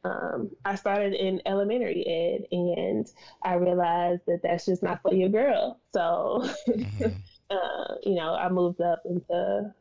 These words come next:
Speaker 1: I worked with high schoolers a little bit, and now I'm in higher ed. So I don't think I would do anything different unless the H B C U offered me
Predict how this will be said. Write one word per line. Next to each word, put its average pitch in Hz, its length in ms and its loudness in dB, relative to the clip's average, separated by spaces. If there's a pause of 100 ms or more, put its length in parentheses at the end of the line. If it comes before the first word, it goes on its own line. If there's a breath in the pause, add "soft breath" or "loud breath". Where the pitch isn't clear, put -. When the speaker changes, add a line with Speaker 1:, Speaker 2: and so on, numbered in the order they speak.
(160)
Speaker 1:
I 180 80 0
worked 175 240 0
with 180 120 -2
high - 100 -2
schoolers 180 420 0
a 170 60 -8
little 170 180 0
bit, 170 360 2
and 170 180 0
now 165 220 -2
I'm - 100 -2
in - 120 0
higher - 380 -2
ed. - 220 0 (200)
So - 200 -2 (800)
I 196 80 0
don't 202 320 2
think 180 180 2
I 160 140 0
would - 240 0
do 185 520 -2 (200)
anything 185 400 0
different - 500 -2 (220)
unless 180 580 0 (200)
the - 180 0
H 170 200 2
B 170 120 2
C 165 200 0
U 170 260 2
offered 170 480 0
me 170 380 -2